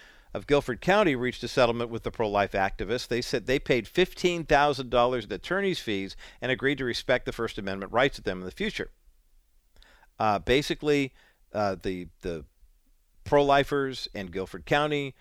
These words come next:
agreed to a joint stipulation of dismissal, um, and Greensboro's done the same. So this is, it, it's a red letter day for the pro-lifers. Again, this is not about money. It's not about trying to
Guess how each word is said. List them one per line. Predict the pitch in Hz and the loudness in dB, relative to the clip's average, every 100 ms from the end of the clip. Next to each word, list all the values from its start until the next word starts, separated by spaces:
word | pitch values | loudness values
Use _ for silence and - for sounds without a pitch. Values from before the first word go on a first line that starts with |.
| _ | _
agreed | - 104 113 113 | -8 -4 -2 -2
to | 113 | -4
a | |
joint | 92 117 120 | -2 -2 -2
stipulation | - 113 110 104 101 - | -4 -6 -4 -4 -6 -10
of | 80 | -12
dismissal, | - - 165 165 151 147 _ _ _ _ _ _ _ _ - | -10 -4 -2 2 0 -2 _ _ _ _ _ _ _ _ -2
um, | 101 95 90 85 85 - _ _ | 2 2 0 -4 -14 -20 _ _
and | 110 104 101 85 - - - | -8 -6 -8 -12 -20 -20 -10
Greensboro's | - 120 113 117 107 95 | -2 -2 -2 -2 -2 0
done | 101 90 | -2 -2
the | |
same. | 87 85 73 | -6 -6 -6
So | - | -4
this | 151 240 | -2 -2
is, | 214 - - - | -4 -8 -16 -4
it, | 143 151 | 2 2
it's | 143 - | 2 0
a | 117 - - | -4 -4 -4
red | 120 208 202 | 2 4 6
letter | 156 151 | 4 4
day | 123 123 110 90 87 - _ | 4 4 6 4 -4 -14 _
for | - | -4
the | 117 | -4
pro-lifers. | - 127 107 107 104 90 - | 0 0 4 2 2 -6 -6
Again, | 92 135 101 - _ | 0 0 0 -10 _
this | 135 151 | -2 -2
is | 143 - | -2 0
not | 143 180 | 4 4
about | 175 143 139 113 | 4 6 6 4
money. | 117 127 143 156 | 2 2 2 -2
It's | 117 - | -6 -6
not | 117 135 | 0 0
about | 139 131 123 | 4 2 2
trying | - 127 127 | -2 -2 -2
to | - 107 | 0 0